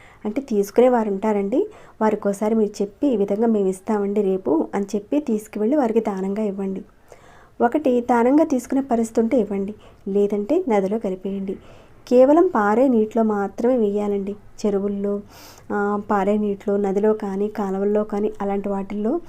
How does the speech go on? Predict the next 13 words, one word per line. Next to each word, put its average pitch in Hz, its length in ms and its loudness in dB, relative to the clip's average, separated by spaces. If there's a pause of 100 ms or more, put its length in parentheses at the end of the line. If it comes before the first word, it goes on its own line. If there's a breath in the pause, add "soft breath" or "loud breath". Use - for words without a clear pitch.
(280 loud breath)
ఇంకా 269 160 0
పంట 233 300 0
కాలువలు 214 340 0
ఉంటాయి 208 280 -2
కదండి, 214 320 -2
వాటిలో 208 360 -2
వేసేయచ్చు. 185 760 -6 (760 soft breath)
ఈ 247 100 2
విధంగా 294 320 6
చేయటం 240 340 2
వల్ల 214 320 0 (120)
పితృదేవతలు 226 560 -2
ప్రసన్నమవుతారు. 202 800 -4